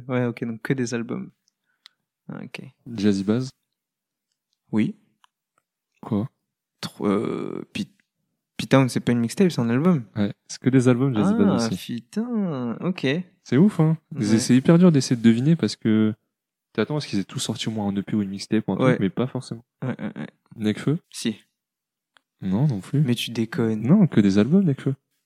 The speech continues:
Speaker 2: Seth Gecko.
Speaker 1: Seth Gecko. Tu vois, pareil, lui, c'est un mec qui a, qui a une époque où ça, ça sortait, ça sortait des, des, des mixtapes. Donc je dirais oui.
Speaker 2: Ouais, exactement.
Speaker 1: Ouais.
Speaker 2: Seth Gecko, c'était beaucoup de,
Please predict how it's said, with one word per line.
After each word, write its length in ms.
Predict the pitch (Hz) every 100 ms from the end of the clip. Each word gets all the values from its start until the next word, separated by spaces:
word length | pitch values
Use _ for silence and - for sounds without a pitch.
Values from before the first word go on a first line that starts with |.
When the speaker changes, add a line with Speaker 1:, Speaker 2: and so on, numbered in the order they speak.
| _
Speaker 2:
Seth 200 | - 104
Gecko. 280 | 104 110 143 - _ _ _ _ _ -
Speaker 1:
Seth 420 | - 120 117 113
Gecko. 300 | 123 117 113 - _ _
Tu 60 | -
vois, 160 | 175 180
pareil, 220 | 160 156
lui, 100 | 123
c'est 140 | -
un 120 | 117
mec 200 | 123 156
qui 80 | 131
a, 320 | 85 95 92
qui 240 | - - 92
a 20 |
une 180 | 110 113
époque 360 | - 160 156
où 40 | -
ça, 280 | - 104 107
ça 180 | -
sortait, 560 | 104 - - - 127 120
ça 140 | -
sortait 420 | 113 - 117 - 139
des, 380 | 120 117 113 113
des, 160 | 113
des 160 | - 113
mixtapes. 460 | 113 - - 117 - _ - -
Donc 80 | 117
je 100 | 110
dirais 240 | 123 123
oui. 320 | 117 107 - _ _ _
Speaker 2:
Ouais, 140 | 175 190
exactement. 440 | 104 98 139 170
Speaker 1:
Ouais. 60 | 117
Speaker 2:
Seth 140 | 101
Gecko, 200 | 101 -
c'était 280 | - 98 95
beaucoup 400 | 101 104 131 120
de, 320 | 104 98